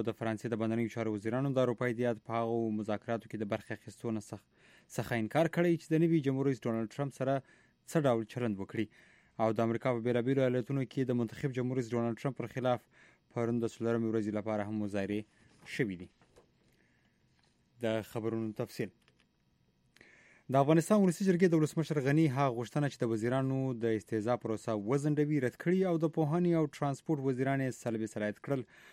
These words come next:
خو د مالیې وزیر ته یې د باور رایه ورکړه. د ولسي جرګې په نننۍ غونډه کې دوه سوه څلور وکیلان حاضر وو او د وزیرانو د سلب صلاحیت لپاره یو سل اتلسو رایو ته اړتیا وه.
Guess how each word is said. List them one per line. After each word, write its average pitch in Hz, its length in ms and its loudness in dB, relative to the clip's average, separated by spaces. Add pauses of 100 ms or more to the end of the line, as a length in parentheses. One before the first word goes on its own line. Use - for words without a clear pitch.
(120)
خو - 120 -4
د 123 160 0
مالیې 131 300 2
وزیر 120 200 0
ته - 120 -6
یې 113 120 0
د 107 120 0
باور 104 280 2
رایه 104 160 0
ورکړه. 104 300 -6 (720)
د 117 200 -2
ولسي 123 300 -2
جرګې 131 340 0
په 131 60 -4
نننۍ 123 260 0
غونډه 120 260 0
کې 123 200 -2 (180)
دوه 117 180 -2
سوه 117 260 -2 (100)
څلور 139 220 2
وکیلان 120 440 -2
حاضر 117 320 2
وو 202 100 4 (140)
او 156 160 2
د 135 160 4
وزیرانو 131 400 0
د 117 140 -4
سلب 127 180 -8
صلاحیت 117 320 -2
لپاره 117 300 -2 (540)
یو 120 180 2
سل 110 260 -6
اتلسو 113 400 -4
رایو 104 180 -2
ته 117 60 -4
اړتیا 110 400 -2
وه. 98 80 -6